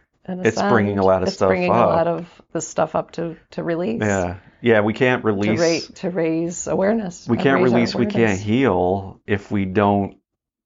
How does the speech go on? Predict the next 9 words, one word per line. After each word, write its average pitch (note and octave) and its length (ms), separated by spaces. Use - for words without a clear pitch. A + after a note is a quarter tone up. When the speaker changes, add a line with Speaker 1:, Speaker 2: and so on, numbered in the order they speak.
Speaker 2:
become G2+ 340
aware F#2+ 880
of F2+ 200
these, F2+ 600
you G2 120
know, F2 180
trapped F2+ 340
emotions. F#2+ 800
Speaker 1:
Right. E3 240